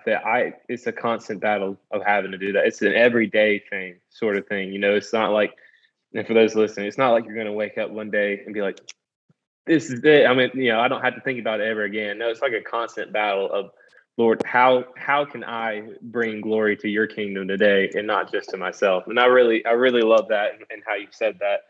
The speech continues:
And also the extreme ownership. I, I, I genuinely believe that that is one of the things that a lot of people, our generation especially, but just people in general in this world are missing nowadays. You know, just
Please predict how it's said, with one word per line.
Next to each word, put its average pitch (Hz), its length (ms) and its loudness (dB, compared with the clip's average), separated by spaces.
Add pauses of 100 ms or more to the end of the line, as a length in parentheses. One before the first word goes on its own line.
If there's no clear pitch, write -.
(400)
And 127 100 2
also 151 260 2
the 120 100 -2
extreme 113 340 -10
ownership. 107 440 -8
I, 117 240 0
I, 131 400 2
I 131 60 0
genuinely 113 680 -6
believe 104 500 0
that 104 140 -2
that 107 180 2
is 107 180 -2 (420)
one 123 200 2
of 139 60 4
the 104 100 2
things 117 320 -4
that - 160 -4 (100)
a 117 80 2
lot 113 260 4
of 113 160 -2 (140)
people, 120 560 -8 (840)
our 135 160 6
generation 127 640 2
especially, 117 560 -4
but 107 200 -6
just 131 300 -6
people 123 440 0
in 104 140 -4
general 110 380 -2
in 110 100 -4
this 110 220 0
world 107 320 4
are 104 80 -2
missing 101 500 -6
nowadays. 95 840 0
You 107 100 -2
know, 104 100 2
just 117 300 -4